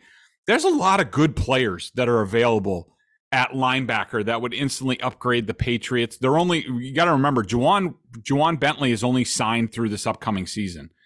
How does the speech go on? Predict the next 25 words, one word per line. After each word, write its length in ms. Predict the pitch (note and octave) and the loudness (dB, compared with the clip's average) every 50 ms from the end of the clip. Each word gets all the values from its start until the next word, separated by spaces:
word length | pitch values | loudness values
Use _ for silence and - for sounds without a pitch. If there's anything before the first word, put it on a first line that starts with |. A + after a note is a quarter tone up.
| _ - - - _ _ | _ -20 -20 -20 _ _
Um, 500 | - A2+ A2+ G#2+ G#2 G#2 G2 F#2+ F#2 F#2 - _ _ _ _ _ _ _ - | -2 0 2 2 2 2 0 -2 -4 -6 -12 _ _ _ _ _ _ _ -4
you 80 | C3 | -2
know, 120 | A2+ G2+ G2 | 0 0 2
maybe 280 | G#2+ B2+ E3 F3+ G3+ | 2 2 2 2 2
you 100 | G#3+ G#3+ | 0 0
could 160 | G3 - E3 - | 0 -2 -6 -4
flip 240 | - E3 D3+ - | -4 -4 -2 -2
him 140 | D3+ C#3 C3 | -2 -2 -2
to 120 | - C#3 B2+ | -2 0 0
the 80 | A#2 | 0
Raiders. 480 | G2+ G#2 A#2 B2 B2 G#2 F#2 E2+ - - | 2 2 0 0 0 0 -4 -4 -6 -4
He, 180 | A2+ G#2+ G#2+ | -4 -4 -4
he, 180 | G2 G#2+ A2 G#2 - | -4 -6 -10 -8 -6
you 60 | A#2 | -4
know, 160 | G#2 G2 F#2+ | -2 -2 -2
he, 220 | G2+ G#2+ A#2 B2 - | -2 -2 -2 -2 -4
he 180 | - G#2+ C3+ C#3 | -4 -4 -2 0
would 140 | C3+ A#2+ | 0 0
help 240 | G#2+ A#2+ B2 G#2+ - | 0 0 -2 -2 -2
the 80 | - G2+ | -4 -2
Raiders, 500 | G2 G#2+ A2 A2 A2 G#2+ G#2 G2 - - - _ | 0 2 2 2 2 0 0 -2 -4 -8 -10 _
um, 260 | A2+ G2+ G2 F#2+ F2+ | -6 -6 -4 -4 -6
in 220 | - - G#2 G2 G2 | -6 -4 -2 -2 0
their 220 | G#2+ A2 G#2+ F#2 - _ _ - | 0 0 -2 -2 -6 _ _ -6
rebuild. 540 | G#2+ G#2+ G#2 F#2+ E2+ G2 F#2 F#2 F2+ - | -2 -2 -2 0 0 -2 -2 -2 -4 -6